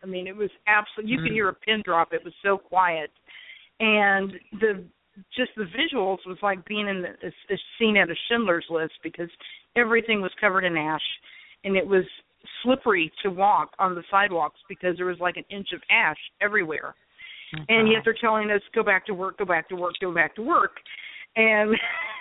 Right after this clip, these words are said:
Speaker 1: <laughs> and, and just, you know, you have that inner voice inside of yourself saying, "Something's not right here." Or, you know,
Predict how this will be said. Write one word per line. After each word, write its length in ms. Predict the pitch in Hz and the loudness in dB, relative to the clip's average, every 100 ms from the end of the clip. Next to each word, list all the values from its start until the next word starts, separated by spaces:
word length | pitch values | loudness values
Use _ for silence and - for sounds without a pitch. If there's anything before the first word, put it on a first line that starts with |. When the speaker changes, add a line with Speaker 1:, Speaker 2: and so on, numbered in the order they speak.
| 349 - | -2 0
Speaker 1:
<laughs> 720 | 302 - - - - 349 - | -2 -2 -6 -4 -2 -4 0
and, 680 | 285 285 262 254 247 240 196 - | 2 4 4 4 2 -2 -2 0
and 140 | 254 | 2
just, 200 | 285 294 - | 2 -2 0
you 180 | 269 | 2
know, 80 | 294 | 4
you 180 | 285 254 302 | 4 4 2
have 100 | 285 | 2
that 180 | 254 | 0
inner 180 | 240 254 | 2 2
voice 300 | 196 202 214 220 | 2 0 0 -2
inside 300 | 220 226 220 | -2 2 2
of 40 | |
yourself 460 | 233 226 - 233 226 | 2 -2 0 0 0
saying, 300 | 247 226 220 - | -2 0 -2 0
"Something's 320 | 403 403 262 | 0 2 2
not 220 | 208 180 | 2 2
right 240 | 180 180 190 | 0 -2 -2
here." 220 | 170 131 | -4 -8
Or, 180 | 156 202 | -6 -2
you 80 | |
know, 100 | 247 | 2